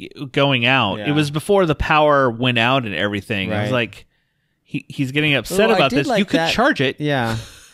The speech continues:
Speaker 2: I
Speaker 1: At
Speaker 2: did
Speaker 1: least
Speaker 2: like
Speaker 1: right
Speaker 2: that
Speaker 1: now you
Speaker 2: progression,
Speaker 1: can.
Speaker 2: too. Like, when you saw the thing explode, like, "Oh, this is more than
Speaker 1: Yeah,
Speaker 2: just
Speaker 1: now
Speaker 2: their
Speaker 1: it's, now it's
Speaker 2: neighborhood."
Speaker 1: real.
Speaker 2: Like, that's cool.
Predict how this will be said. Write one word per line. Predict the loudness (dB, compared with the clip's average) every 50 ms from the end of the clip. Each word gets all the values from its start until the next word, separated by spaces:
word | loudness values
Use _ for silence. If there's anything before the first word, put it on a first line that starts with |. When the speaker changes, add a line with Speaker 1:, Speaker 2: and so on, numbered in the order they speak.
| _ -20 -8 -4
Speaker 2:
I | -2 0
Speaker 1:
At | 2
Speaker 2:
did | 2
Speaker 1:
least | 2 2
Speaker 2:
like | 2 2 2
Speaker 1:
right | 2
Speaker 2:
that | 2 4
Speaker 1:
now | 4 4 4
you | 4 2 2
Speaker 2:
progression, | 2 0 0 0 0 -2 -2 -4
Speaker 1:
can. |
Speaker 2:
too. | -6 -4 -4 -2 0 0 0 0 -2 -2 -4 -8 -12 _ _ _ _ _ _ _ _
Like, | -2 0 0 0 0 -2 -6 _
when | -6 -4 -2 0 0
you | 0 -2
saw | 0 0 2 2 2
the | 0
thing | 0 -2 -2 -2
explode, | -2 -4 -6 -4 -2 0 2 2 2 2 0
like, | 0 0 2
"Oh, | 2 2 2 2
this | 2 0 0 -2
is | -4 -4 -4 -6
more | -10 -10 -6 -2 0 2 2 2 2 2
than | 2 4
Speaker 1:
Yeah, | 4 4
Speaker 2:
just | 4 4
Speaker 1:
now | 4 4
Speaker 2:
their | 4 2
Speaker 1:
it's, | 0
now | 0 2 2 2 2
it's | 2 2
Speaker 2:
neighborhood." | 2 2
Speaker 1:
real. | 2 2 2
Speaker 2:
Like, | 0 -2 -6
that's | -8 -8 -10 -10 -6
cool. | -2 0 2 2 2 2 0 -2